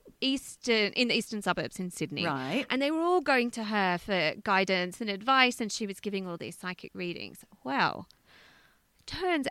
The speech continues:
Speaker 1: out, uh, she's schizophrenic, was
Speaker 2: Oops.
Speaker 1: sectioned, actually
Speaker 2: Oh.
Speaker 1: was put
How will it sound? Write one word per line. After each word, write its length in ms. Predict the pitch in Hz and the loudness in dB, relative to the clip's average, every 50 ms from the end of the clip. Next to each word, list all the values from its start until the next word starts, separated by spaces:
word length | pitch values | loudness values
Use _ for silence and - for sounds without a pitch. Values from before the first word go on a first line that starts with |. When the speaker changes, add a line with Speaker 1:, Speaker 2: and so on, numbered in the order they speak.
| - - | 2 6
Speaker 1:
out, 600 | - 285 294 233 175 165 202 311 311 - - - - - _ _ _ _ _ _ _ _ _ _ _ _ _ - | 8 8 10 8 8 6 4 2 2 -2 -6 -12 -14 -20 _ _ _ _ _ _ _ _ _ _ _ _ _ 4
uh, 220 | 240 226 214 208 - | 4 6 6 4 2
she's 380 | - - - - 233 214 - - - | 0 -4 -2 -2 -2 -2 -2 -4 -4
schizophrenic, 960 | 208 196 - - - - - - 262 269 262 180 170 214 311 320 - - - _ _ _ _ _ | -4 -4 -4 -6 -8 -8 0 2 4 4 6 6 4 4 2 0 -4 -10 -18 _ _ _ _ _
was 140 | - 220 180 | 2 2 2
Speaker 2:
Oops. 120 | 160 - | 4 4
Speaker 1:
sectioned, 760 | - - 277 311 - - - - 220 185 175 180 254 359 - - _ _ _ _ _ _ - | 6 8 8 8 6 2 2 2 4 2 2 2 0 -4 -6 -10 _ _ _ _ _ _ 2
actually 520 | 262 254 185 - 311 294 285 254 240 240 | 4 4 4 4 2 4 4 6 6 6
Speaker 2:
Oh. 40 | 226 | 6
Speaker 1:
was 180 | 220 220 - - | 4 2 2 0
put 380 | - - 269 302 240 - - | -4 2 6 6 6 6 4